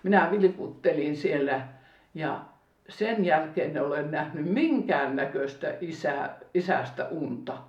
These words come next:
Että se meille on tää sotaorpoyhdistys tehnyt. Se on ollut niin hyvää voidetta tälle. Viimeinenkin rahka on vähän niin kuin sen haavan päältä karissu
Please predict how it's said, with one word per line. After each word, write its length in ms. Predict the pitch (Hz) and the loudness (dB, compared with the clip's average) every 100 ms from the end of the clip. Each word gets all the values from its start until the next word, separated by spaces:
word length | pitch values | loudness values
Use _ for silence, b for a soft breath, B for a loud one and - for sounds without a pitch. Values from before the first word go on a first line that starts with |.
| b b b b b b | b b b b b b
Että 300 | 180 175 - | 0 0 -4
se 160 | 156 160 151 | -4 -4 -6
meille 360 | 165 165 156 - | -4 -4 -4 -4
on 180 | 156 | -6
tää 200 | 156 - | -2 -2
sotaorpoyhdistys 1300 | - 196 196 160 147 147 131 165 170 147 123 151 135 | 0 0 2 2 0 -2 -4 -2 -2 -2 -6 -8 -6
tehnyt. 460 | - 190 170 165 - B B B | 4 4 4 -4 -8 B B B
Se 100 | 190 | 0
on 180 | 175 190 | 0 4
ollut 300 | 180 170 180 | 2 4 0
niin 300 | 233 196 151 | 2 0 2
hyvää 440 | 190 185 160 147 | 0 2 2 0
voidetta 580 | 165 190 147 147 - - | 4 4 4 -2 -4 -6
tälle. 420 | - 160 156 156 156 B B B | 0 0 0 -4 -8 B B B
Viimeinenkin 760 | 190 269 226 185 170 165 175 160 | 2 4 6 4 2 0 -2 2
rahka 460 | 190 196 - 156 156 | 4 4 2 0 0
on 160 | 156 | 0
vähän 320 | - - 156 | 0 0 0
niin 180 | 156 147 | -2 -4
kuin 320 | - 151 - B B B | -4 -8 -8 B B B
sen 260 | - 160 165 | -4 -2 0
haavan 560 | 196 196 202 165 147 | 2 4 4 0 -4
päältä 460 | 160 151 139 120 - - - _ _ | -4 -2 -2 -4 -6 -8 -20 _ _
karissu 560 | - 180 - - - | 0 0 0 -6 -10